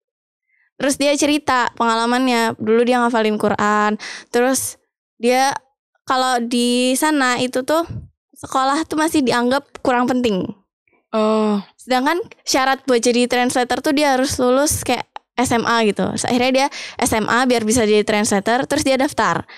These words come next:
Speaker 1: Nah, di persyaratannya kalau mau jadi translator, kamu dikasih pilihan. Kamu mau bisa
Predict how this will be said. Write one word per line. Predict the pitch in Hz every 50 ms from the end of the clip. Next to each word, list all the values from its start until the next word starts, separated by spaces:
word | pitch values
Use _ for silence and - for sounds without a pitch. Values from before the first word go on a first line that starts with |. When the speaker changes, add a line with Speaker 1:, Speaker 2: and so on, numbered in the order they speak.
| - _ - - - _
Speaker 1:
Nah, | 220 214 208 214 - - - _ _ _ _ _ _ _ _ _ _ _
di | _ - 214 233 247 247 247 247 247 240 240 240 - - _ _ _ _
persyaratannya | - 254 294 - 277 254 254 254 262 294 302 311 294 254 240
kalau | 240 247 240 208
mau | 240 247
jadi | 240 240 226 233 220 226 233
translator, | 233 240 233 226 247 277 269 269 254 240
kamu | 240 - 254 269 311 330 - - _ _ _ _ _ _ _
dikasih | _ 247 247 247 254 - 320 311
pilihan. | 302 302 302 294 302 294 247 220 202 196 214 226 -
Kamu | - 240 269 320
mau | 339 339 320 302
bisa | 254 247 262 - 254 226 220